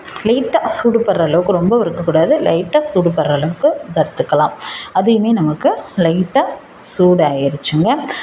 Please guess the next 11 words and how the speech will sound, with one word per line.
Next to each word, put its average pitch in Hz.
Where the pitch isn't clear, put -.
ரொம்ப 214
வறுத்துறாதீங்க, 156
அது 247
கருகிரும். 147
இப்போ 202
ஒரு 180
வெள்ளைத்துண்டு, 165
அதாவது 156
காட்டன் 196
டவல் 151
எடுத்துக்கோங்க. 143